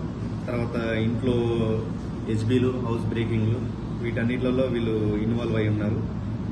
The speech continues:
ఒక కేసు నాంపల్లి పిఎస్ లిమిట్స్‌లో ఇతని మీద గాంజా కేసు, ఎన్డీపీఎస్ యాక్ట్ సంబంధించిన కేసు కూడా ఉండడం జరిగింది.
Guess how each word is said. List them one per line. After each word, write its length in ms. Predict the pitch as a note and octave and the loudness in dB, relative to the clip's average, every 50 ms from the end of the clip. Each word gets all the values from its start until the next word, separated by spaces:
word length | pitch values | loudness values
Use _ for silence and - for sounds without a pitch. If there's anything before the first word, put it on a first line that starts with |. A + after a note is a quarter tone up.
| - B2+ | -4 -2
ఒక 240 | - - C3+ B2 - | -2 -2 -2 0 2
కేసు 320 | C#3+ D3 D3 C#3+ - E3 | 4 4 4 4 4 4
నాంపల్లి 600 | D3+ C3+ - - B2+ B2 B2 B2 B2+ C#3 C#3 C3+ | 4 4 4 4 4 2 2 2 2 2 0 2
పిఎస్ 340 | - D3 C3+ C3+ C3 - - | 2 0 0 0 0 0 0
లిమిట్స్‌లో 520 | B2+ B2+ B2+ B2+ - - - C#3+ C#3+ C3+ | 0 0 0 0 -2 -2 -2 -2 0 0
ఇతని 260 | B2 A2+ - B2 A#2+ | 0 0 0 0 0
మీద 180 | A#2+ A#2+ - - - A#2+ A2 G#2 G#2 G#2 - - - - - - - - - - - - - A#2+ | 0 0 -2 -2 -2 -2 -2 -2 -2 -2 -2 -4 -4 -6 -6 -6 -6 -6 -6 -6 -6 -4 -4 -2
గాంజా 240 | B2 B2+ C3 B2+ C3+ | 0 0 2 2 2
కేసు, 320 | B2+ - C3+ B2+ B2 - A#2 | 2 2 2 0 2 0 0
ఎన్డీపీఎస్ 520 | A2+ A2+ B2 B2 B2+ B2+ B2+ B2 A#2+ A#2+ | 0 0 0 0 2 2 2 2 0 0
యాక్ట్ 240 | A#2 G#2+ - B2+ B2 A#2 A2+ A2+ A2 G#2+ G#2+ G#2+ - - | -2 -2 0 0 0 0 0 2 2 2 2 2 0 0
సంబంధించిన 540 | A2 A2 G#2+ G#2+ G#2+ G#2 - - - G#2 - | 0 0 2 2 2 2 0 0 -2 -2 0
కేసు 200 | - A2 G#2+ - | 0 2 2 2
కూడా 200 | - G#2+ G#2+ G#2+ | 2 0 0 0
ఉండడం 260 | G2+ G2+ G2+ G2+ G2 | 0 0 0 -2 -2
జరిగింది. 380 | G2 G2 F#2+ G2 G2+ G2+ G2+ | -2 -2 -2 -2 -2 -2 -4